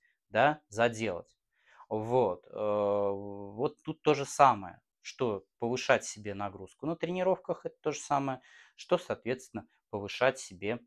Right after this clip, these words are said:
ну, при наличии высоких сахаров, э, что, м, там, назначать себе вообще анаболические препараты.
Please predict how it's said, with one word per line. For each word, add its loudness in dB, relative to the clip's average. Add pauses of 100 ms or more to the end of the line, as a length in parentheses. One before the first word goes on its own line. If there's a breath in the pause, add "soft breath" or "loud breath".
ну, -6
при -12
наличии -4
высоких -10
сахаров, -4 (460)
э, -6
что, -4
м, -4
там, -2
назначать -2
себе -6
вообще -4
анаболические -14
препараты. -10